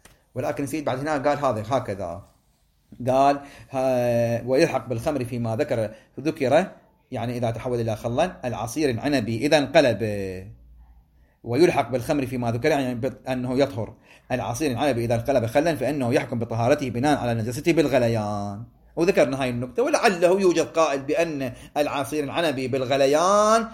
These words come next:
ينجوس، مو بس يحرم شربه. فلهذا سيدي هناك ما قال "كما تقدم" حتى نشكل على العبارة. فالظاهر أكو رأي، وهناك احنا من أخذنا أربعمية وستة ما أتذكر أكو هناك رأي،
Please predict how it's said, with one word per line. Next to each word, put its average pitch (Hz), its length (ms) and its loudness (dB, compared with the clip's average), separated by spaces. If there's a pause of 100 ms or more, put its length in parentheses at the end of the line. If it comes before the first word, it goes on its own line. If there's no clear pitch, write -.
(140)
ينجوس، 131 1080 2 (760)
مو 214 140 2
بس 208 200 2
يحرم 151 280 -2
شربه. 113 380 -4 (1080)
فلهذا 160 240 4
سيدي 196 220 2
هناك 190 120 2
ما 208 100 4
قال 233 200 6
"كما 175 220 4
تقدم" 117 520 -2 (600)
حتى 147 560 0 (100)
نشكل 143 540 -4
على 135 120 0
العبارة. 113 540 -4 (800)
فالظاهر 180 440 6
أكو 165 200 2
رأي، 107 480 -6 (140)
وهناك 185 300 -2
احنا 185 280 -2
من 185 240 -6
أخذنا 196 280 -4
أربعمية 185 240 -4
وستة 196 380 -4 (420)
ما 190 300 0
أتذكر 147 380 0
أكو 139 220 -4
هناك 139 260 -6
رأي، 123 380 -4